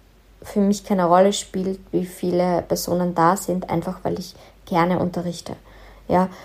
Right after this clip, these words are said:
Ich durfte für mich nochmal überprüfen, was von den beiden Dingen ist es. Und so, das meine ich damit mit, ich hoffe, du kannst mir folgen, mit dem Wachsam sein in jedem Moment. Wachsam und bewusst sein, warum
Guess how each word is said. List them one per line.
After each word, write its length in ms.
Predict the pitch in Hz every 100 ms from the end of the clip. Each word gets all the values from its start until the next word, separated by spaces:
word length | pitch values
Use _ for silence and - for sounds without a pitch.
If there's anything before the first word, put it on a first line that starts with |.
| - -
Ich 120 | 214
durfte 240 | - 233 214
für 140 | 208
mich 240 | 202 214
nochmal 300 | 196 190 190
überprüfen, 680 | - 180 180 208 208 208 190
was 240 | 175 180
von 180 | - 202
den 120 | 190
beiden 300 | 185 170 180
Dingen 300 | 180 175 180
ist 240 | - 208 -
es. 100 | -
Und 140 | -
so, 300 | - - 247 254 - -
das 160 | 196 -
meine 180 | 214
ich 120 | 214 -
damit 340 | 180 180 180
mit, 240 | 175 175 - - -
ich 80 | -
hoffe, 140 | 185
du 80 | -
kannst 280 | - 190 -
mir 60 |
folgen, 440 | 180 - 185 185 196 - - -
mit 200 | 202 -
dem 260 | 190 190 - -
Wachsam 480 | 185 196 - 214
sein 380 | 208 185 190 190 -
in 200 | 185 180
jedem 320 | 175 190 214
Moment. 480 | 196 180 175 185 - - - - -
Wachsam 480 | 170 175 - - 208
und 140 | 190
bewusst 420 | 175 170 202 -
sein, 240 | - 220 185
warum 540 | 170 170 180 220 294